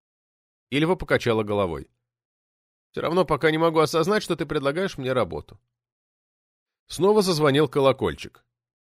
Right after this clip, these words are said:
На этот раз вошла молодая женщина и направилась к кассе.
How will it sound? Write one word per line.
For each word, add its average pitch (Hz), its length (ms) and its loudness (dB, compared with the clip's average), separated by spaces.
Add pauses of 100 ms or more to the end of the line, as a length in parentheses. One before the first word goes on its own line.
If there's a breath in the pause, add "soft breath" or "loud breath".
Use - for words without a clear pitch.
(240)
На 113 100 0
этот 139 220 0
раз 165 180 2
вошла 147 300 0
молодая 131 400 4
женщина 165 400 -4
и - 20 -2
направилась 110 580 -2
к - 60 -20
кассе. - 400 -6